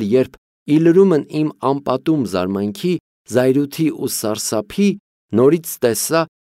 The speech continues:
որ Թրեբի այդ աշակերտը հայտնվեց իմ առջև։ Մի նեղ անկյունից թեքվելով նա մոտենում էր ինձ։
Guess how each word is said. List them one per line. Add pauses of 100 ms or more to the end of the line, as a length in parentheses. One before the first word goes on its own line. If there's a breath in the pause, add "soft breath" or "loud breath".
որ
Թրեբի
այդ
աշակերտը
հայտնվեց
իմ
առջև։ (920)
Մի
նեղ
անկյունից
թեքվելով
նա
մոտենում
էր (140)
ինձ։